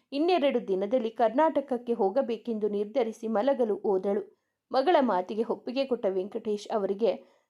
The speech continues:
ಸೂ-, ಯೋಚನೆ ಶುರುವಾಗಿತ್ತು. ಒಬ್ಬ ಲೇಖಕರ ಸಂದರ್ಶನ ನೋಡಿ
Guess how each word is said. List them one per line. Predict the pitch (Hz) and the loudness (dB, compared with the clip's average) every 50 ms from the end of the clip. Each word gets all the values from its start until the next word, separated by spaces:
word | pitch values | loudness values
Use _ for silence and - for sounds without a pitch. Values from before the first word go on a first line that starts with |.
| _ - | _ -6
ಸೂ-, | - 311 320 320 - - _ _ _ _ _ - | -4 -2 -2 -2 -4 -8 _ _ _ _ _ -2
ಯೋಚನೆ | 233 220 240 269 262 320 294 247 190 196 | 0 2 2 2 2 0 0 0 0 -2
ಶುರುವಾಗಿತ್ತು. | 226 - - 240 190 180 214 220 214 208 202 202 - 226 - - _ _ _ _ _ _ _ _ _ _ _ _ _ _ _ _ _ _ _ _ _ _ _ _ - | -4 -4 -2 0 0 2 2 0 0 -2 -6 -10 -10 -10 -12 -12 _ _ _ _ _ _ _ _ _ _ _ _ _ _ _ _ _ _ _ _ _ _ _ _ 2
ಒಬ್ಬ | 269 302 302 359 330 | 2 2 4 4 4
ಲೇಖಕರ | 277 254 285 302 - 359 294 - 285 247 | 4 4 2 0 -2 -2 -2 -2 -2 -2
ಸಂದರ್ಶನ | 240 - 220 208 202 240 240 - - 277 254 240 | -2 -4 -4 -4 -4 -4 -4 -2 -2 0 0 2
ನೋಡಿ | 233 214 202 185 185 - - | 2 0 0 0 -2 -4 -6